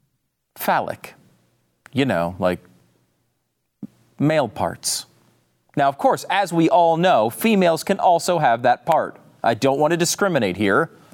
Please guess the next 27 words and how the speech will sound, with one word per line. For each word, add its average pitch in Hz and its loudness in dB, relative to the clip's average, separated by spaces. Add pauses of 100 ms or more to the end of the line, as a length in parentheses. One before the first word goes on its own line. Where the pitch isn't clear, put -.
(400)
but 175 -2
some 294 0
people 214 2
associate 190 0
the 180 -2
phallic 220 -2
shape 175 0 (240)
with 190 2
males. 202 2
<laughs> 254 2 (560)
If - 0
you 120 2
believe 139 2
that, 147 0
it's - -10
like 113 -2
nineteen 151 -2
forty-five 151 2
all 147 4
over 165 0
again. 87 -4 (1000)
So, 226 2
what's 175 0
the 247 2
solution 233 2
to 117 2
this? 101 0